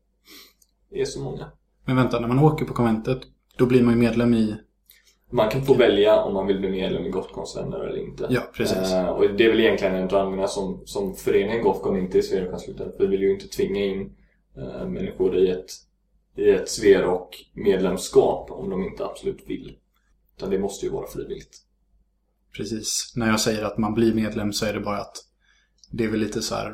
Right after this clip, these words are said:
Speaker 2: by default så är det inbakat liksom i, eh,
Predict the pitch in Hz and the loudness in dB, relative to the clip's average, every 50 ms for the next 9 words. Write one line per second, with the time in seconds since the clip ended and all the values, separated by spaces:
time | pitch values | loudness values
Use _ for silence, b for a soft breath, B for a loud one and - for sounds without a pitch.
0 | - - 120 110 113 113 110 113 110 - - 120 110 107 - - - - - - | -12 -12 -4 0 2 2 2 2 0 0 2 2 2 0 -2 -10 -14 -16 -18 -18
1 | - _ _ - - - - 113 107 104 98 - 104 104 107 127 131 - 95 - | -18 _ _ -14 -10 -6 -4 -4 -4 -4 -8 -10 -12 -12 -12 -12 -12 -14 -16 -18
2 | _ _ _ _ _ _ _ - - 110 110 110 107 110 113 107 104 - - 117 | _ _ _ _ _ _ _ -8 -4 -2 0 0 0 0 0 0 0 -2 -4 -6
3 | 98 - - 104 - - 107 107 101 101 101 101 98 101 107 - | -8 -6 -8 -10 -8 -8 -8 -6 -4 -4 -4 -6 -8 -10 -14 -18